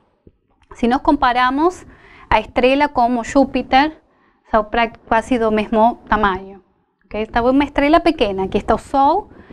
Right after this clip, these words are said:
y esta sería estrella trappist con su sistema de siete planetas y este sería Júpiter con sus cuatro luas galileanas.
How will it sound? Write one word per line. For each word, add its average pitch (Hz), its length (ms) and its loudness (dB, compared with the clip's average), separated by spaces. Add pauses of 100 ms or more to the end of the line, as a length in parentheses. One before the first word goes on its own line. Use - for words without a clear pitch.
(280)
y 240 100 0
esta 247 220 0
sería 226 400 0
estrella 220 340 -2
trappist 285 720 -2
con 269 400 2
su - 160 -2
sistema 220 540 0
de 196 100 -2
siete 214 320 -4
planetas 320 680 2 (400)
y 302 60 2
este 311 180 2
sería 320 300 2
Júpiter 330 580 0
con 302 220 0
sus 285 240 0
cuatro 254 380 0
luas 240 240 0
galileanas. 214 640 -2